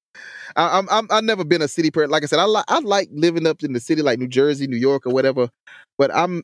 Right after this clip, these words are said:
I'm just not. That's not my lifestyle. Like, I like the small, I like the small town with a big city feel, you know.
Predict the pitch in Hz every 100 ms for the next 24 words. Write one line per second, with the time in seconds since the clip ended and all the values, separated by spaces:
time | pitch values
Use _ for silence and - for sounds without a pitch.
0 | - 170 160 160 - 127 135 135 _ _
1 | - 139 - 139 - 120 107 104 110 -
2 | 92 92 92 92 92 113 131 143 123 117
3 | - - 131 123 - - 196 190 - 131
4 | - 156 156 - 156 156 151 151 147 -
5 | _ _ 139 120 123 139 - 120 98 -
6 | 165 92 76 _ _ _ _ 120 120 110
7 | 104